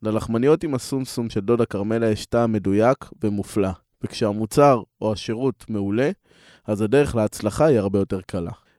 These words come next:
רלוונטיות. ללחמניות עם הסומסום יש יכולת מיוחדת להשתלב בצורה מושלמת עם שוקולד או כל ממרח אחר, מה שהופך אותן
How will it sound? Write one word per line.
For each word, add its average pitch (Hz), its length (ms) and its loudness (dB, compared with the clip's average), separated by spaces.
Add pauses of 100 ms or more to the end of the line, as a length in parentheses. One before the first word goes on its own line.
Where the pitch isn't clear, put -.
רלוונטיות. 113 760 0 (180)
ללחמניות 110 580 -2
עם 147 100 -2
הסומסום 110 640 -6
יש 120 180 -6
יכולת 131 400 -2
מיוחדת 123 500 -4
להשתלב 113 460 -4
בצורה 113 320 -4
מושלמת 113 480 -6
עם 107 100 -8
שוקולד 143 600 0
או 110 120 -8
כל 113 140 -2
ממרח 104 420 -6
אחר, 95 240 -10 (600)
מה 123 140 2
שהופך 135 460 -2
אותן 120 340 0